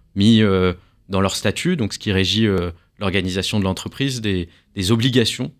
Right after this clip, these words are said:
On s'auto-oblige, euh, à une certaine rigueur, euh, euh, d'impact social. Euh, et l'idée, c'est que plus Jeep va grandir, plus on va continuer à, à, à intégrer ces, ces, ces, des, des nouvelles, euh, des nouveaux dispositifs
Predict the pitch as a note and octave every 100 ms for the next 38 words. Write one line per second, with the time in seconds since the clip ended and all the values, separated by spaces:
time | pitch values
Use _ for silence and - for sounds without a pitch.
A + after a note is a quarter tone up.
0 | _ A2 G2+ F2+ - A#2 B2 A2+ G#2 G2+
1 | A#2+ A#2+ G2 F#2 E2+ - _ _ F#2 F#2
2 | - F#2+ A2 G2+ G#2+ G2+ A2 G2 F#2+ F2
3 | E2+ - _ - F#2+ F2+ G2 A#2 - F#2
4 | - G#2+ A2 E2+ _ - _ _ F#2 F2+
5 | F2+ F2+ G2+ F#2+ G#2+ A2+ G#2 - G2+ F2
6 | _ - G#2+ G2 F#2 G2+ F#2+ F#2+ F2+ F2+
7 | B2 - - G#2 F2+ F2+ F2 E2+ - G#2
8 | - G#2+ A2 G2+ E2+ D#2+ _ _ _ _
9 | F2+ E2+ E2 D#2+ F#2+ G#2+ - - - -
10 | - - - G2+ G2 G#2 G#2 A#2 A2+ -
11 | F#2 F2 - _ - - F#2+ F2+ F2 E2+
12 | - F2+ E2+ F#2+ F2+ G2 G2+ G#2+ A2 G2
13 | F#2 F2+ A2+ G#2 G2+ A2+ G#2+ - G2+ F#2+
14 | - C3+ -